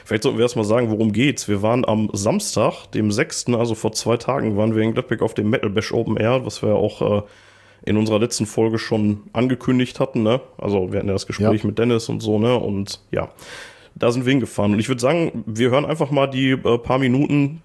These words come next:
Speaker 1: die wir auf dem Hinweg schon so aufgenommen haben. Da kriegt man vielleicht einen kleinen Eindruck davon, <laughs> wie so die Stimmung morgens war, so auf den Bahnhöfen zwischen Dortmund und Gladbeck. <laughs>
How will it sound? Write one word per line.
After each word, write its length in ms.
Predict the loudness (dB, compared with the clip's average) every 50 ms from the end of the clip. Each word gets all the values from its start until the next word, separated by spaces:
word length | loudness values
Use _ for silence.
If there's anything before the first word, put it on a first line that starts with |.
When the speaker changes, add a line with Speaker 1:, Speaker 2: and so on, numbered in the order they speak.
| -4
Speaker 1:
die 140 | -2 -2 2
wir 100 | 2 2
auf 100 | 2 2
dem 80 | 2 0
Hinweg 280 | 0 2 2 2 0 0
schon 220 | 0 -2 0 0
so 80 | 2 2
aufgenommen 400 | 2 0 0 0 0 2 2 2
haben. 140 | 2 2
Da 120 | 2 2 0
kriegt 240 | 0 -2 -4 -2 0
man 80 | -2 -2
vielleicht 300 | 0 0 -2 -2 0 0
einen 140 | -2 -2
kleinen 280 | -2 0 0 2 2 4
Eindruck 340 | 2 2 2 0 0 0 0
davon, 360 | -2 -4 -4 -2 -2 -2 0
<laughs> 20 | 2
wie 160 | 2 2 2
so 100 | 2 0
die 140 | 0 0 -2
Stimmung 420 | -2 -2 0 0 2 0 0 0 2
morgens 440 | 2 2 2 2 0 -2 -4 -2
war, 320 | 0 2 2 2 0 -2 -6
so 220 | -4 -2 -2 0 0
auf 120 | -2 -2
den 140 | -2 0 2
Bahnhöfen 460 | 2 2 2 2 2 0 0 -2 -4
zwischen 360 | -2 -2 -4 -2 -2 -2 0
Dortmund 480 | 2 2 2 2 2 0 -2 -2 -2 -2
und 220 | -2 -4 -4 -2
Gladbeck. 600 | -2 -4 -4 -4 -2 -2 -2 -2 -4 -6 -14 -14 -10
<laughs> 280 | -8 -8 -8 -6 -8 -10